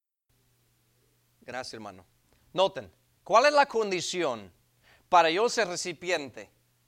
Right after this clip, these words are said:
y tener derecho de reclamar estas promesas? ¿Dónde tengo que estar yo? Así es. Tengo que habitar al abri-, abrigo del Altísimo. Yo tengo que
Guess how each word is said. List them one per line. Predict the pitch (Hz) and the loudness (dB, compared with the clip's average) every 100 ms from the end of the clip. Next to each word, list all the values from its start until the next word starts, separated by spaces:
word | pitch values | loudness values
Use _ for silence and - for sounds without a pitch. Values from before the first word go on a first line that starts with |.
| _ _ _ _ _ _ _ _ _ _ _ _ _ | _ _ _ _ _ _ _ _ _ _ _ _ _
y | 170 | -10
tener | 165 180 226 240 | -2 2 4 4
derecho | 190 208 196 - 101 - _ _ _ _ _ _ _ _ _ | 6 4 4 -2 -10 -12 _ _ _ _ _ _ _ _ _
de | 165 170 | 0 0
reclamar | 170 165 165 170 | 0 -2 0 -2
estas | 165 151 | -4 -8
promesas? | 147 156 - - - - _ _ _ _ _ _ | -6 -6 -8 -16 -20 -20 _ _ _ _ _ _
¿Dónde | 139 220 320 381 359 359 | 0 4 4 4 0 -2
tengo | 247 294 302 285 | -2 -2 -2 -2
que | 220 | -6
estar | - 214 185 | -2 -2 -2
yo? | 175 131 - _ _ _ _ _ _ _ _ _ _ _ _ _ _ _ | -6 -10 -14 _ _ _ _ _ _ _ _ _ _ _ _ _ _ _
Así | - - 196 | -12 -6 -4
es. | 262 453 - - - _ _ _ _ _ _ - | -4 -6 -12 -16 -20 _ _ _ _ _ _ 2
Tengo | 285 | 2
que | 302 | 4
habitar | 240 208 196 175 170 196 247 - | 4 4 4 6 8 6 4 0
al | 208 202 | 2 4
abri-, | 190 151 147 151 | 2 0 -6 -4
abrigo | 139 151 147 | -4 -2 -4
del | 143 | -6
Altísimo. | 165 294 285 156 113 85 _ - | -6 -10 -14 -14 -16 -20 _ -16
Yo | 156 294 349 | -6 -2 -2
tengo | 359 311 320 311 | -2 -4 -2 -6
que | 311 233 214 - | -4 -4 -4 -6